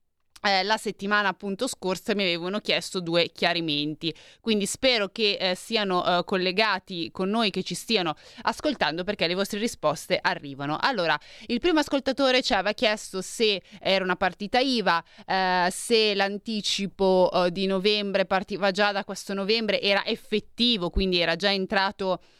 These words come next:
eh, diciamo, in vigore, sì o no? E la risposta è sì, è stata approvata, appunto, con un decreto ad hoc il sedici ottobre, eh, quando, appunto, il Consiglio dei Ministri ha varato la,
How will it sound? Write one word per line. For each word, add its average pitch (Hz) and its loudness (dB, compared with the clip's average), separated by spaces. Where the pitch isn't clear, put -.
eh, 185 2
diciamo, 190 -2
in 196 -2
vigore, 196 4
sì - -4
o 254 2
no? 320 4
E 202 0
la 196 0
risposta 226 0
è 185 0
sì, 190 -2
è 190 0
stata 226 0
approvata, 214 0
appunto, 196 -4
con 175 -4
un 170 -2
decreto 190 0
ad 185 0
hoc 202 0
il 202 -2
sedici 196 -2
ottobre, 180 2
eh, 165 2
quando, 180 0
appunto, 190 -6
il 185 -8
Consiglio 196 0
dei 190 2
Ministri 190 0
ha 165 -2
varato 185 0
la, 156 0